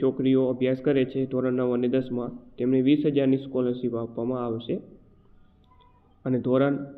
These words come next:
અગિયાર બારમાં જે કન્યાઓ અભ્યાસ કરે છે તેને ત્રીસ હજારની સહાય આપવામાં આવશે. ઓકે,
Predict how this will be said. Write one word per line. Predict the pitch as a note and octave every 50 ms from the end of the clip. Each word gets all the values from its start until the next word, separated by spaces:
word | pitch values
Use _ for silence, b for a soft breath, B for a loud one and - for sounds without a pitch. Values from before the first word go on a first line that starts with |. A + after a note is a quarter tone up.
| - -
અગિયાર | - D3 D3 D3+ D#3 D3
બારમાં | C3+ C#3 C#3 C#3 C3+ C3+ C3+ C3
જે | C3 C3+ C3+ C3+ - - - - - - - _ - _ _ -
કન્યાઓ | C3 C3 C3+ C3+ C3 C3 C3 C3
અભ્યાસ | C3 B2+ C3 C3+ C3+ C3+
કરે | - D3 C#3+ C#3
છે | C3+ C3+ C3+
તેને | C3 C3 B2+ C3 C3
ત્રીસ | C3 C3+ C#3+ D3+ D3+ D3+
હજારની | C#3 C3 B2 C3+ C3 C3 B2+ C3 C#3 D3+ D#3+ D3 - - - - -
સહાય | - B2+ C3 B2
આપવામાં | B2 A#2+ B2 - B2 B2 B2+ B2
આવશે. | A#2 A2 G#2+ - - A#2
ઓકે, | C3 D#3 F#3+